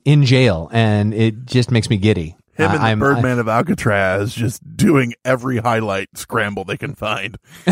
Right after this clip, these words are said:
Speaker 2: in permanent marker.
Speaker 1: I, uh, uh, I can't wait to give these guys back to you, Brent. Is that, is that today? Do I get to, to, to bring these guys
Speaker 2: No,
Speaker 1: back
Speaker 2: it's
Speaker 1: today?
Speaker 2: a new month, so you gotta keep 'em. If, if it crosses over into a new month, you know, this is starting of October,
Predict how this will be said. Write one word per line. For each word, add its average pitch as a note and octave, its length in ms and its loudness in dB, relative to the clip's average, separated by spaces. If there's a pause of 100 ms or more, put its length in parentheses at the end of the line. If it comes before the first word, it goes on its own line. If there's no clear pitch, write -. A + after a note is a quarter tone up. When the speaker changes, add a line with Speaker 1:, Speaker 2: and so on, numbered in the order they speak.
(140)
Speaker 2:
in F#3 680 0
permanent C#3 460 0
marker. A#2+ 500 -2 (760)
Speaker 1:
I, F3+ 680 -2
uh, B2+ 80 4 (200)
uh, C3+ 240 -2
I C3 100 -6
can't F#3 300 -2
wait D3+ 220 2
to C#3 80 -2
give B2 220 0
these B2 220 2
guys A#2 260 2
back A2+ 240 2
to - 100 -4
you, A2 80 0
Brent. G2+ 320 -2
Is A#2+ 100 -4
that, - 240 -2
is E3+ 120 0
that B3 160 0
today? G#3+ 380 0
Do F#3 200 -6
I F#3+ 80 0
get B3 120 -8
to, G#3 100 -18 (200)
to, E3+ 160 -4 (160)
to F3 80 -12
bring F3+ 180 -2
these F3 140 -4
guys F3+ 160 0
Speaker 2:
No, G#3 80 4
Speaker 1:
back B3 120 4
Speaker 2:
it's F#3+ 100 2
Speaker 1:
today? F3 140 2
Speaker 2:
a F#3+ 40 2
new G3 100 4
month, F3 320 2
so - 120 0
you C3+ 80 4
gotta B2+ 180 0
keep C3 260 0
'em. G#2+ 240 -4
If, B2 220 2 (180)
if C3 140 2
it C3 120 2 (520)
crosses F3 400 -2
over D3+ 240 4
into C3 220 0
a A#2+ 40 2
new B2 220 2
month, A2 380 0
you A#2 120 -2
know, G#2 120 -2
this A#2+ 160 -2
is A2 120 -8
starting A#2 360 0
of G2 80 -4
October, G#2 720 0